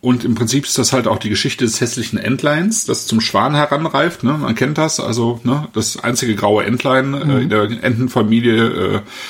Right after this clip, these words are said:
Speaker 1: wird verstoßen und, äh, reift irgendwann ran und sieht dann irgendwann im Spiegel des Sees sozusagen, dass es ein Schwan geworden ist. <laughs> Äh, so ein bisschen ist das beim Gamay auch so eigentlich. Ähm,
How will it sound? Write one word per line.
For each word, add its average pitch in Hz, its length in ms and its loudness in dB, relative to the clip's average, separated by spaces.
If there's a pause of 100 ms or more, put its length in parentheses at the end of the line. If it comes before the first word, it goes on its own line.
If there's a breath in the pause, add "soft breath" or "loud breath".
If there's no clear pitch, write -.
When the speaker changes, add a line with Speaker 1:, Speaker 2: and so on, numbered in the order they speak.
(200 loud breath)
Speaker 1:
wird 113 260 -2
verstoßen 131 600 2
und, 101 400 2
äh, 95 60 -2
reift 98 840 -2
irgendwann 107 400 2
ran 107 340 2
und 95 140 -4
sieht 101 240 -2
dann 92 200 -2
irgendwann 90 420 -4
im 85 160 -4
Spiegel 101 400 -4
des - 160 -4
Sees 92 240 -2
sozusagen, 87 580 -2
dass 92 140 -4
es - 120 0
ein 87 60 -6
Schwan 92 300 0
geworden 92 400 -2
ist. - 260 -2
<laughs> - 840 -6
Äh, 104 140 2
so 113 120 4
ein 131 80 2
bisschen 165 220 0
ist 123 120 0
das 127 120 2
beim 110 180 0
Gamay 98 320 2
auch - 160 2
so 92 200 -2
eigentlich. - 540 -8
Ähm, 90 360 -6